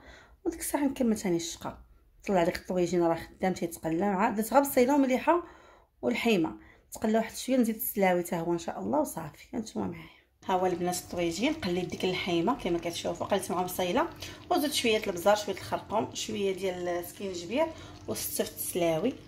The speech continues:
غنخليه شويه ما نرويش حيت كيطلق الماء، إيه، يطلق شويه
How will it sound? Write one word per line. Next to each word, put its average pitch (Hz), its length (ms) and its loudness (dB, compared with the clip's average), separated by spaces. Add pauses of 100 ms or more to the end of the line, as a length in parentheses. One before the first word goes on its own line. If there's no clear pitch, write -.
(120)
غنخليه 180 380 -2
شويه 175 300 0
ما 170 220 2
نرويش 175 440 2
حيت - 120 -10
كيطلق 185 320 -4
الماء، 226 280 2 (540)
إيه، 196 120 4
يطلق 190 280 -2
شويه 185 280 2